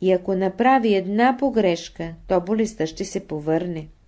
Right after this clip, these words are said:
Всяка болест си има своите психологически причини. Онова, което трябва да имате, все таки хората трябва да дойдат. Хората взаимно си помагат.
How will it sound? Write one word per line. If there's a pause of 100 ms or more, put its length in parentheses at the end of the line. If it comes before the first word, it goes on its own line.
(520)
Всяка
болест
си
има
своите
психологически
причини. (960)
Онова,
което
трябва
да
имате,
все
таки
хората
трябва
да
дойдат. (480)
Хората
взаимно
си
помагат.